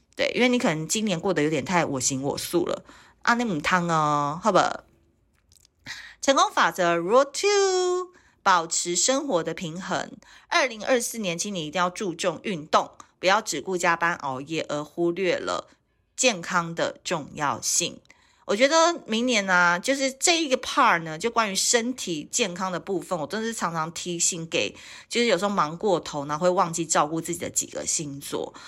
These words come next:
那我觉得射手座呢，是不用特别关注你的饮食啦，因为你的饮食本来就是会靠你的代谢跟运动，因为你们的这个星座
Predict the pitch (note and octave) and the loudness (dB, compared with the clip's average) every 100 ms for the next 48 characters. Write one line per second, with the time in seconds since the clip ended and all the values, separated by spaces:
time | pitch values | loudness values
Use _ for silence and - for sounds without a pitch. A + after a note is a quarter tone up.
0 | - - B3+ G#3+ E3+ F3+ G3 A#3+ D4+ - | -14 0 2 2 0 2 2 6 4 4
1 | A3+ F3+ D#3 E3+ - F#4+ A3+ B3+ D4+ D4+ | 0 0 -2 0 2 2 4 4 4 4
2 | E4 G3+ - A#3 A#3+ B3+ F3 C#3+ E3+ D3+ | 4 4 4 2 2 0 0 -2 -2 0
3 | - - C#3 D3 D#3+ A#2 - E4 A3 - | 2 2 0 0 2 4 4 2 2 0
4 | E3 - - E3+ F3 D#3+ E3 A3+ B3 B3 | 0 0 0 -2 -2 -2 -2 -2 -2 0
5 | A#3 - C#4+ A#3 D#3+ C#3+ - G3+ F3 - | -2 -2 2 2 0 -6 2 2 2 -2
6 | F3+ F3 - F#3+ D#3+ G3 D3+ B3+ D#4 F3 | -2 -4 -4 -6 -2 0 2 2 0 0
7 | D3+ D#3 - B3+ F#3+ F3+ F#3+ F#3 G3 E2+ | 0 0 2 0 2 0 -2 -2 0 0